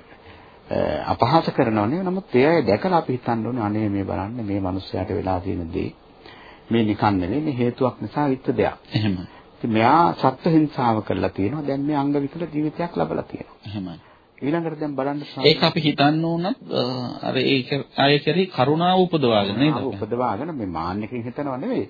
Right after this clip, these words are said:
Speaker 2: එහෙයි.
Speaker 1: අපේ පිළිසරණ පිළිස අනේ මේ කෙනා මේ යම්කිසි සසර ජීවිතේ සත්ව ඝාතනය කරලා තියෙනවා, හිංසාව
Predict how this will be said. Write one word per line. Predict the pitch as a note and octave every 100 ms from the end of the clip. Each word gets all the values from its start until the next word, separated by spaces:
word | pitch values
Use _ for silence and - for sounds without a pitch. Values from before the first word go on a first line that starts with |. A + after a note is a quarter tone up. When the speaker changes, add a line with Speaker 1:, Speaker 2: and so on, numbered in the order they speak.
| -
Speaker 2:
එහෙයි. | - B2 A2
Speaker 1:
අපේ | - D3 G#3 A#3+
පිළිසරණ | A#3 D#3+ G#3+ - D#3+ C#3 A#2+
පිළිස | A2+ A2+ C#3+
අනේ | A2+ B2+ C3 G#2+ - _ _ _ -
මේ | G2+ A#2+
කෙනා | - B2+ C3 C3+ C3 C#3 - _ _ _ _ _
මේ | G#2 A2 B2+
යම්කිසි | - A2+ B2+ D3 B2+
සසර | B2 A#2 A#2+
ජීවිතේ | A#2 A#2 A2+ A2+ - A2+ A2+ - - -
සත්ව | G#2+ - E3 D#3
ඝාතනය | B2+ A#2+ A2+ G#2 G2
කරලා | F#2+ F#2+ G#2+
තියෙනවා, | A2+ B2 D3+
හිංසාව | A2+ A2+ - B2 G#2+